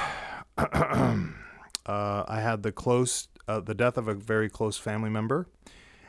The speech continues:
and that definitely made me extremely depressed, and personally, I just didn't care. Remember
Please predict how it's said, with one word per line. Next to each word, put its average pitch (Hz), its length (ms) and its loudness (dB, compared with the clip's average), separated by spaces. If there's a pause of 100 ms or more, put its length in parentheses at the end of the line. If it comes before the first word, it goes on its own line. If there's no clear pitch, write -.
and 104 400 -2
that 104 420 2
definitely 117 1000 -2
made 110 280 -2
me 110 120 -2
extremely 110 480 -4
depressed, 120 500 0
and 131 260 -2
personally, 135 640 0
I 127 100 2
just 120 280 -4
didn't 113 260 -4
care. 104 500 -4 (380)
Remember 131 640 6